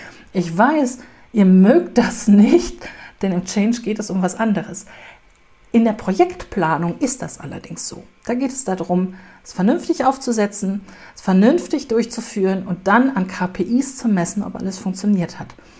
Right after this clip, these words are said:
Dann gibt es Budgetplanung, Ressourcenplanung, da gibt es, ähm, das, die Stakeholder-Analyse. Das sind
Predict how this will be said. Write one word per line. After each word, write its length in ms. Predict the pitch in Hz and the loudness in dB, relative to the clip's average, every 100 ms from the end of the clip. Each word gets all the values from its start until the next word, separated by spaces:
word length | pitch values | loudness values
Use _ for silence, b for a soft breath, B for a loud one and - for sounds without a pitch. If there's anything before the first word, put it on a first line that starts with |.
| B | B
Dann 120 | - 202 | -10 -8
gibt 180 | - | -2
es 180 | 247 240 | -4 -2
Budgetplanung, 880 | 247 233 262 262 254 - 156 151 180 | -6 -4 -4 -4 -6 -10 -10 -8 -4
Ressourcenplanung, 1000 | 233 240 - 262 262 185 - 151 147 - B B B - | -2 -2 0 -2 -2 -6 -8 -10 -10 -10 B B B -2
da 100 | 202 | -2
gibt 300 | 240 240 - | 0 0 4
es, 360 | 247 240 - 214 | 4 2 -4 0
ähm, 300 | 208 214 214 B - | 2 0 -2 B -6
das, 300 | 214 - - | -4 -6 -12
die 220 | 240 233 | -4 -2
Stakeholder-Analyse. 1200 | - 240 254 - 180 160 151 151 147 147 143 160 | 2 2 2 -2 -2 0 -2 -4 -6 -8 -8 -8
Das 180 | 175 202 | -6 -4
sind 140 | 220 | -4